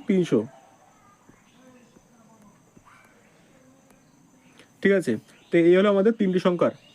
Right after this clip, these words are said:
এরপর আমরা করবো দুটো সংখ্যারটা, দিলাম যোগ। দেখো দুটো সংখ্যা কোথায় কোথায় আছে দেখো, দেখো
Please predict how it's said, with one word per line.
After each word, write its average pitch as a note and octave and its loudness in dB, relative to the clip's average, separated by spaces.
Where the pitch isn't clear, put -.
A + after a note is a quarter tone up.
এরপর F3+ 0
আমরা G#3 0
করবো G#3 0
দুটো G#3 0
সংখ্যারটা, E3+ -2
দিলাম D#3+ 0
যোগ। A3 2
দেখো F#3+ -2
দুটো E3 0
সংখ্যা G3 0
কোথায় G3 0
কোথায় G3+ 2
আছে G3 -4
দেখো, G#3+ 0
দেখো D3 0